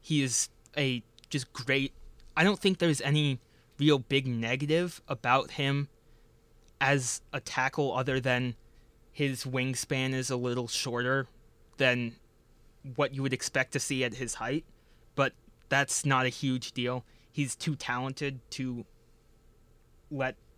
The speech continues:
fall past you, and you have such a need for his position.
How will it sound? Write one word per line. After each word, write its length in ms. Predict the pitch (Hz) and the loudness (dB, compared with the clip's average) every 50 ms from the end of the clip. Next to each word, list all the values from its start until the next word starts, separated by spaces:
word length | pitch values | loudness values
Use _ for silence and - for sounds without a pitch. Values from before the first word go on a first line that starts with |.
| _ - - - - | _ -20 -20 -20 -20
fall 640 | - - - - - 139 131 131 131 131 135 127 - - - - - - | -20 -20 -12 -4 0 2 2 4 4 4 2 2 -4 -10 -20 -20 -16 -8
past 560 | - - 123 123 135 160 - - - - - _ _ - _ _ _ - _ - | -2 2 4 4 4 2 0 -4 -6 -8 -12 _ _ -20 _ _ _ -20 _ -4
you, 300 | - 160 185 196 208 190 - | 0 2 2 4 2 0 0
and 140 | - 151 147 | 0 0 0
you 60 | 147 | 0
have 260 | 139 - 143 139 135 | 0 -2 -2 -2 -4
such 300 | - - - 147 139 - | -4 -4 -4 -4 -4 -4
a 40 | 143 | -6
need 300 | 127 127 131 131 131 123 | -6 -4 -4 -4 -4 -4
for 220 | - - 139 127 117 | -4 0 0 0 2
his 240 | - 131 117 - | 2 2 0 0
position. 560 | - - 117 110 113 113 - - - 107 - | 0 -2 -2 0 -2 -4 -4 -6 -8 -8 -10